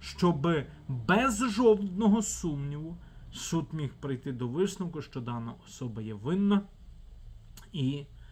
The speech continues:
призначити тюремне покарання. Хоча, як правило, якщо в людини судимості не було, то це є умовний термін. Умовний термін.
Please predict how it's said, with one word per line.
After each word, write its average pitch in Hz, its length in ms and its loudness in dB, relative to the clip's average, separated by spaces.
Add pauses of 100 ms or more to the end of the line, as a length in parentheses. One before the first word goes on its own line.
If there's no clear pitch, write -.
(500)
призначити 151 760 0
тюремне 120 500 -8
покарання. 143 460 -8 (580)
Хоча, 202 320 6
як 165 220 0
правило, 262 320 0
якщо 151 240 -4
в 139 100 -6
людини 139 300 -6
судимості 135 580 -8
не 147 120 -8
було, 220 380 -2 (520)
то 160 360 4 (440)
це 208 540 0
є 151 500 -4 (160)
умовний 123 600 0 (240)
термін. 113 280 -8 (460)
Умовний 117 580 -2
термін. - 180 -16